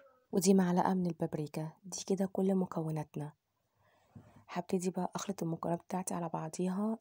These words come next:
نزلت هنا بالأربع حبات من البيض وعليهم رشة من الفلفل الأسود، وهبتدي أقلبهم كويس كده مع بعض بالشكل ده. هنزل هنا عليهم بمعلقة من الخل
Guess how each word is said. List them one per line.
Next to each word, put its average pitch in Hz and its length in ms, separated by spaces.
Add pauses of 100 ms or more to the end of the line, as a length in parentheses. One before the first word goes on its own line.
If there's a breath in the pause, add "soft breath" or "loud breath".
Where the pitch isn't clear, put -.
نزلت 175 400
هنا 180 180
بالأربع 170 460
حبات 175 420
من 175 120
البيض 175 380
وعليهم 175 460
رشة 175 280
من 170 100
الفلفل 175 360
الأسود، 202 460 (580 loud breath)
وهبتدي 180 480
أقلبهم 175 440
كويس 175 320
كده 180 180
مع 170 180
بعض 185 320
بالشكل 175 480
ده. 185 260 (3500)
هنزل 185 320
هنا 175 280
عليهم 180 420
بمعلقة 170 500
من 175 140
الخل 190 460